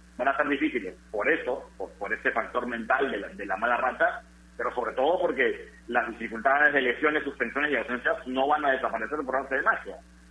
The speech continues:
Em, eh, ahora le expulsaron a Zúcar el, el, el sábado, no va a estar, no va a entrar con él. De Dos Santos decían que volvía para el partido con la San Martín, no volvió. Em,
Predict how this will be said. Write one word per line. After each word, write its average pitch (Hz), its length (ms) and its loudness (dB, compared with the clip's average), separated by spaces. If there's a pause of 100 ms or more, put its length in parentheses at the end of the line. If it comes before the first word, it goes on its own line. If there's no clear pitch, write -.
(300)
Em, 110 1400 0 (580)
eh, 113 300 0
ahora 123 240 4
le 143 60 2
expulsaron 127 420 0
a - 80 -2
Zúcar 123 540 2
el, 104 220 -6
el, 104 300 -8
el 101 200 -8
sábado, 135 340 2
no 113 160 -2
va 117 80 4
a 110 80 -8
estar, 117 160 -4
no 117 80 -2
va 113 60 -2
a - 20 -2
entrar 107 180 -4
con 135 120 -4
él. 185 300 -2 (260)
De 123 120 0
Dos 117 160 2
Santos 170 360 0
decían 143 500 -2
que 104 280 -4
volvía 117 420 2
para 123 160 2
el 113 80 -4
partido 143 280 0
con 143 80 0
la 123 100 0
San 113 120 -6
Martín, 127 460 -6 (120)
no 117 180 -2
volvió. 131 560 2 (440)
Em, 110 880 -2